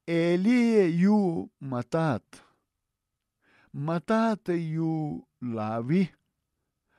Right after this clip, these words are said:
Lavi iu Malkibam. Malki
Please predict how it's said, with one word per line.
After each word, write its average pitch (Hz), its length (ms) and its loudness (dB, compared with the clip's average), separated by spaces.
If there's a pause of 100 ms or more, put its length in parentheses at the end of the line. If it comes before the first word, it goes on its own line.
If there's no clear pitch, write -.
(140)
Lavi 175 540 4 (240)
iu 160 400 0
Malkibam. 190 680 -2 (880)
Malki 180 640 0